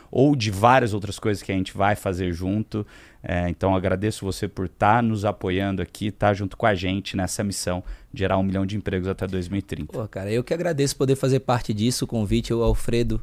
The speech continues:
Speaker 2: foi, acho que foi a ponte disso tudo, então agradeço vocês por terem me recebido, por ter a condição, que eu acho que, assim,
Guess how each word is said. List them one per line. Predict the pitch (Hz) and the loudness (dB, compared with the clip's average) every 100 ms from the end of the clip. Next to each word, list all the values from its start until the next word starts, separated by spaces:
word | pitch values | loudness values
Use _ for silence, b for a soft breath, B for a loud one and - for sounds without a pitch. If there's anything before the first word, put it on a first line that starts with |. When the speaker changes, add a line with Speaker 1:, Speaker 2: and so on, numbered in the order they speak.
| - | -4
Speaker 2:
foi, | - 107 | -2 0
acho | - | 0
que | |
foi | - 113 | 0 0
a | |
ponte | - 113 139 - 117 | 2 2 2 0 -2
disso | 110 104 | -2 -2
tudo, | 110 117 | -2 -2
então | 107 107 107 98 | 0 0 0 -2
agradeço | - 101 101 90 113 113 117 107 101 b b | -2 0 0 2 2 0 0 -2 -4 b b
vocês | 101 - 120 | -2 2 0
por | - | 2
terem | 113 110 | 2 4
me | |
recebido, | 107 107 104 87 107 123 117 | 4 4 2 2 4 4 2
por | 120 | 0
ter | 107 120 | 2 2
a | |
condição, | 127 110 - 123 | 2 0 0 0
que | 135 | 0
eu | |
acho | 135 | 0
que, | 131 | 0
assim, | - 123 | 2 2